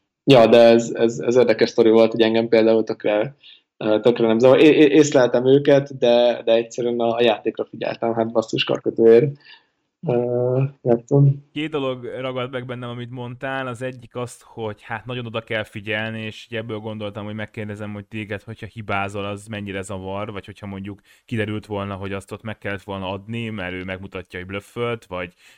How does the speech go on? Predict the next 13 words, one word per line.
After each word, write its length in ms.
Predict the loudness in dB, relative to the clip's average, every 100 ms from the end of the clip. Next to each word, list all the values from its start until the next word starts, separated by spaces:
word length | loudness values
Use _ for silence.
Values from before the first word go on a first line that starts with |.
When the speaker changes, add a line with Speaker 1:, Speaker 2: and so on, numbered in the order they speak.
| -6
Speaker 2:
valami 320 | -2 -2 -4
nagy 180 | -6 -8
hibát, 420 | -10 -8 -8 -8
ami 180 | -10 -10
egyértelműen 800 | -10 -10 -12 -12 -12 -12 -12 -14 _ _
hiba 360 | -12 -6 -4 -2
elkövetsz, 580 | -2 -4 -8 -8 -8 -12
akkor 240 | -14 -12
az 120 | -12
téged 320 | -12 -10 -10
utólag 360 | -12 -12 -12 -10
mennyire 360 | -10 -12 -10 -12
zavar, 560 | -12 -10 -6 -6 -8